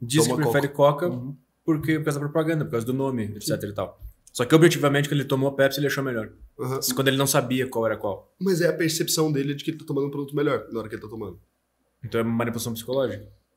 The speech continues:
Speaker 2: É, mas aí o resultado é, ele tem uma sensação melhor.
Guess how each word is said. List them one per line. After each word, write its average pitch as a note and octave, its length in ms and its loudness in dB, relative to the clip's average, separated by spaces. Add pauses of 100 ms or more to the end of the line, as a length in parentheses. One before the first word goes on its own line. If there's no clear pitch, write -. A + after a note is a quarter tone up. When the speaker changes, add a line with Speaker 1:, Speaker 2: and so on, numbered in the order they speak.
Speaker 2:
É, D3+ 320 0
mas A2 180 -4
aí G#2 160 0
o A#2 80 0
resultado A#2 680 2
é, G2+ 200 2
ele F2+ 120 -10
tem G#2 140 -4
uma A2+ 60 -2
sensação G#2+ 420 -6
melhor. B2 280 -4